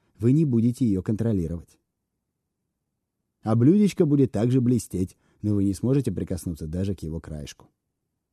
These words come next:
Вы не сможете прикоснуться даже к его голубой каёмочке, если не сделаете в точности то, что я сказал. Так вот, говорить кому-то, кто дошёл до ручки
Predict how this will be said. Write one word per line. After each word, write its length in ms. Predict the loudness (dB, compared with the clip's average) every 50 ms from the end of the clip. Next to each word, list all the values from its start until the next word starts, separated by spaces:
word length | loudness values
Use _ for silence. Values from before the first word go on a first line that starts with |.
| _ _ _ _ _ _ _ _ _ _ _ _ _ _ _ _ _ _ _ -2
Вы 120 | 2 2
не 100 | 2 2
сможете 380 | 2 0 0 2 2 2 2 0
прикоснуться 540 | 0 0 -2 -2 -2 -2 -2 -2 -2 -2 -4
даже 360 | -4 -2 -2 0 0 0 0
к 60 | 0
его 180 | 0 0 0 0
голубой 420 | -2 -2 -4 -4 -2 -2 -2 -2
каёмочке, 640 | -2 -2 -2 -2 -2 -4 -6 -10 -12 -14 -18 -20 -20 _ _ _ _ _ _ -2
если 260 | -2 -2 0 0 0
не 160 | 0 0 0
сделаете 480 | -2 -2 -2 0 0 0 0 -2 -4 -6
в 80 | -10
точности 560 | -8 -6 -4 -4 -2 -2 -2 -6 -6 -6 -10 -12
то, 140 | -12 -12
что 140 | -12 -12 -12
я 120 | -12 -12 -12
сказал. 440 | -12 -14 -14 -14 -14 -16 -18 -20 _ _ _ _ _ _ _ _ _ _ _ _ _ _ _ _ _ _ _ _ _ _ _ _ _ _ _ _ _ _ _ -20 -20 -20 -20 -20 -20 _ _ _ _ _ _ _ _ _ _ _ _ _ 2
Так 140 | 2 4 6
вот, 180 | 6 4 6
говорить 380 | 4 4 4 4 4 4 2 2
кому-то, 580 | 2 2 4 4 4 4 4 2 2 0 -2 -2
кто 140 | 0 0 2
дошёл 320 | 4 2 2 2 2 2
до 160 | 2 4 4 2
ручки 380 | 2 0 -2 -6 -12 -14 -14